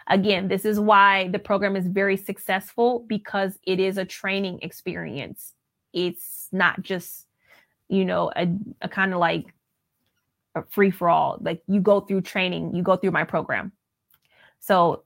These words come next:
y'all said y'all want me to tutor you. This is how I tutor, okay? Um, don't have any question bank at the moment. Is there any link to your question bank?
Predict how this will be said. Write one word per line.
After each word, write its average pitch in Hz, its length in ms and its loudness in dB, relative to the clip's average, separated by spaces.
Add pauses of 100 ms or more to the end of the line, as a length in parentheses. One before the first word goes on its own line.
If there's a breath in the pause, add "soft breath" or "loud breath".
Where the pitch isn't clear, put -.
y'all 185 300 6
said 202 240 0
y'all 190 180 6
want 180 240 0
me 185 300 -2
to 185 180 -2
tutor 240 380 0
you. 214 340 0
This 190 360 2
is 185 80 -8
how 170 220 2
I 156 100 -2
tutor, - 440 -8 (560)
okay? 180 380 -8 (1800 soft breath)
Um, 220 800 0 (640)
don't - 240 2
have 254 420 4
any 233 540 -2 (200)
question 208 600 0
bank 196 360 -4 (280)
at 196 220 -2
the 202 80 -2
moment. 202 600 0
Is 190 100 -4
there 196 220 -4
any 233 260 0
link 208 480 -2 (220)
to 196 520 -2 (560)
your 196 140 -2
question 196 560 -2
bank? - 300 -8